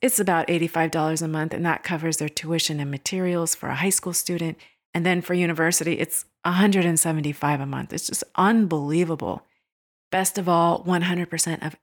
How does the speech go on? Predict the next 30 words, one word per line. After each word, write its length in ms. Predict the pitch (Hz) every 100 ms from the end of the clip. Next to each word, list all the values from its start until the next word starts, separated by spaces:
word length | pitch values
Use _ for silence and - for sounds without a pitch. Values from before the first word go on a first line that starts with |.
| -
every 320 | 175 156 170
dollar 360 | 165 160 156 156
is 220 | 147 -
used 260 | 151 143
for 120 | - 143
school 280 | - 147
tuitions 680 | 143 151 147 143 143 143 -
and 160 | - 143
materials 500 | 143 - 147 143 143
for 120 | -
the 80 | 151
student. 480 | - - 151 80 - _ _ _ _ _ -
So 400 | - 175 143 -
this 380 | 160 175 180 -
is, 300 | 165 170 156
like, 240 | 165 160 -
ticks 320 | 185 165 - _ _ 175
all 400 | 185 180 180 175
my 260 | 160 160
boxes 640 | 151 147 151 - 143 135 - - _ _
for 160 | 165 160
an 80 | 156
amazing 920 | 156 156 160 160 160 147 151 147 143 _ _ -
charity. 580 | - 156 139 135 139 143
I 200 | 143 147
receive, 640 | 143 139 - 156 143 - _ _ _ _ -
gosh, 400 | 160 147 127 - _ _ _ _ -
so 140 | 180
much 200 | 240 190
more 480 | 175 170 156 165